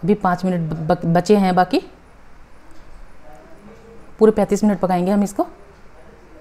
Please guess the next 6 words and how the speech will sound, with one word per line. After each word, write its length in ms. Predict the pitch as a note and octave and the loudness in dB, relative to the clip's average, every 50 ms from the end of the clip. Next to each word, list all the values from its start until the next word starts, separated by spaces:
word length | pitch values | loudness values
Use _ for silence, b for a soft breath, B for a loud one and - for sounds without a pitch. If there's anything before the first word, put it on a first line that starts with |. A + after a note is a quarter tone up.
| - - - - - - - - - - - - - - - - - - - - - - - - - - - - - - - - - - - - - - - - - - - - - | -20 -20 -20 -20 -20 -20 -20 -20 -20 -20 -20 -20 -20 -20 -20 -20 -20 -20 -20 -20 -20 -20 -20 -20 -20 -20 -20 -20 -20 -20 -20 -20 -20 -20 -20 -20 -20 -20 -20 -20 -20 -20 -16 -8 -4
पैंतीस 280 | - - D#3 F#3+ F3+ F3+ | -2 -2 0 0 0 0
मिनट 260 | G3 F#3+ F#3 F#3 F3+ - - - - - - - - - | 0 0 0 -2 -4 -6 -10 -20 -20 -20 -20 -14 -8 -6
कंप्लीट 360 | F#3 E3 - F#3 F#3+ F#3 F#3+ | -4 -2 2 2 2 2 2
हो 80 | F3+ | -2
चुके 220 | E3+ - E3+ F3+ F#3+ | -4 -4 -2 -2 0
हैं, 140 | A3+ D4 | 0 0